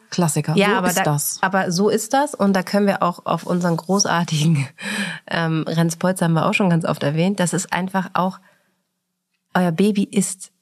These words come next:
Speaker 2: gesund.
Speaker 1: Mhm.
Speaker 2: Es zeigt euch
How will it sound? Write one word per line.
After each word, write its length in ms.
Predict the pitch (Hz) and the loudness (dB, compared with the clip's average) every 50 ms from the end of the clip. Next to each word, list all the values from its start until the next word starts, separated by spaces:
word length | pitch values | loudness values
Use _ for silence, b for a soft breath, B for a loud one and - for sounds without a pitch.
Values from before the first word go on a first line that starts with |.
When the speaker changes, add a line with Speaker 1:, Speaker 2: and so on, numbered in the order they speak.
| _ _ _ | _ _ _
Speaker 2:
gesund. 560 | - 151 180 165 185 220 226 - 247 269 - - _ _ _ | 2 2 4 4 4 4 4 2 0 -4 -8 -14 _ _ _
Speaker 1:
Mhm. 220 | 185 180 147 156 175 | 0 0 2 2 0
Speaker 2:
Es 260 | 180 165 - - - | 0 0 -2 -6 -4
zeigt 440 | - 185 180 208 240 - - - - | -2 0 0 0 -2 -6 -8 -2 0
euch 460 | 170 175 190 214 254 247 - - | 0 2 2 0 -2 -4 -8 -14